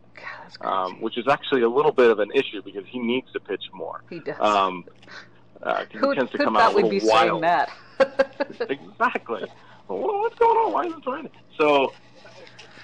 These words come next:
Speaker 2: you know, this is a massaging. You want this. You want your pitchers to go deep. You don't want your bullpen to be overtaxed. And it's nice to see Brett Anderson take ownership after saying that and saying, "No, I'm not coming off. This,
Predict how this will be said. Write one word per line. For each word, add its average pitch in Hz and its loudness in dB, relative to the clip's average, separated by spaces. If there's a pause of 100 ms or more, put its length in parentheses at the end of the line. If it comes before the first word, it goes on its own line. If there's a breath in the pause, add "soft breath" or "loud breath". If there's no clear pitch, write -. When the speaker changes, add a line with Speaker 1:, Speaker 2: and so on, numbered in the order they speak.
(160)
Speaker 2:
you 156 -2
know, 135 -4
this 143 0
is 131 -6
a 131 0
massaging. 120 -2
You 120 -4
want 113 -4
this. - -8
You 107 -12
want 110 -2
your 123 -6
pitchers - -12
to 110 -16
go 98 -6
deep. 92 -14
You 95 -16
don't 104 -4
want 104 -6
your 101 -8
bullpen 95 -8
to 90 -10
be 92 -8
overtaxed. 95 -2
And 95 -4
it's - -12
nice 107 -2
to 104 -14 (100)
see 92 -12 (480 loud breath)
Brett 117 2
Anderson 104 -4 (220)
take 123 2
ownership 139 4
after 127 0 (280)
saying 165 0
that 90 -4 (580)
and 113 -2
saying, 107 -4
"No, 98 -2
I'm 101 -4
not 98 -4
coming 95 -6
off. 85 -2
This, 90 -10